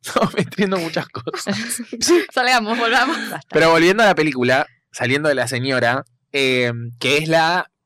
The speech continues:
Speaker 1: que él les encomienda esta misión.
Speaker 2: Sí, es la como socia y amiga del secuestrado, porque está secuestrado Sam Rockwell.
Speaker 1: A ellas son como unas
Speaker 2: Es Sam
Speaker 1: detectives
Speaker 2: Rockwell.
Speaker 1: privadas. Tipo, las contratás.
Speaker 3: No era al final.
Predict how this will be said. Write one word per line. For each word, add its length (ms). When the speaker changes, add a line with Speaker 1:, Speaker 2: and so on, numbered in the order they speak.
Speaker 1:
que 140
él 60
les 120
encomienda 640
esta 220
misión. 400
Speaker 2:
Sí, 280
es 120
la 160
como 480
socia 720
y 100
amiga 580
del 580
secuestrado, 680
porque 120
está 120
secuestrado 520
Sam 180
Rockwell. 440
Speaker 1:
A 120
ellas 260
son 160
como 200
unas 200
Speaker 2:
Es 140
Sam 160
Speaker 1:
detectives 220
Speaker 2:
Rockwell. 60
Speaker 1:
privadas. 460
Tipo, 220
las 140
contratás. 800
Speaker 3:
No 220
era 240
al 80
final. 280